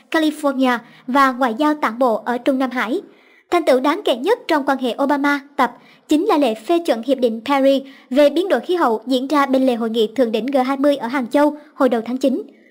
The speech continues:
Carrie Huang chỉ ra, thời đại Obama, Tập Cận Bình sẽ kết thúc trong ngờ vực và bất ổn vào tháng một năm hai nghìn không trăm mười bảy, với bầu không khí căng thẳng ở Tây Thái Bình Dương, cùng sự bất tín nhiệm leo thang ở hai lĩnh vực địa chính trị và an ninh.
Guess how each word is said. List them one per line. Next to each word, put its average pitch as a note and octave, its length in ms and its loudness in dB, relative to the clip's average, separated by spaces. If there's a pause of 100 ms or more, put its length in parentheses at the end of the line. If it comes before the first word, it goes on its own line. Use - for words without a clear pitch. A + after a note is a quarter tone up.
(360)
Carrie F4+ 300 4
Huang D#4 340 2 (220)
chỉ A#3 220 0
ra, C#4+ 220 0 (340)
thời D#4+ 120 2
đại C4+ 240 2
Obama, E4 400 0 (120)
Tập B3+ 180 -2
Cận A3+ 160 -2
Bình A#3+ 160 2 (240)
sẽ D4 160 -2
kết F#4 160 -4
thúc A#4+ 180 0 (100)
trong C4+ 200 -2
ngờ B3+ 180 0
vực B3 120 0 (240)
và C4 180 0
bất F4+ 160 -6
ổn B3+ 240 -2 (100)
vào C4+ 240 0
tháng B3+ 300 -6
một A#3+ 260 0
năm B3+ 140 -4
hai B3+ 100 -2
nghìn A#3 180 -2
không B3 180 -4
trăm B3 120 -2
mười A#3 100 0
bảy, A#3 260 -2 (360)
với D4 180 2
bầu D#4 140 2
không C#4+ 180 -2
khí D4 220 -2
căng D#4 180 -2
thẳng B3 240 -6
ở B3+ 120 -4
Tây C4 260 0
Thái B3+ 140 -4
Bình B3+ 200 -2
Dương, D4 200 2 (280)
cùng D4 180 2
sự C4+ 200 0
bất D#4 220 -6
tín D4+ 160 -2
nhiệm A#3 180 0
leo B3 220 0
thang B3+ 200 0 (160)
ở B3 120 -2
hai B3 180 -2
lĩnh A3+ 160 -2
vực B3+ 120 0 (280)
địa C#4 140 2
chính D4 200 -4
trị G#3+ 300 -2
và A#3+ 80 0
an B3 160 -4
ninh. C4 140 0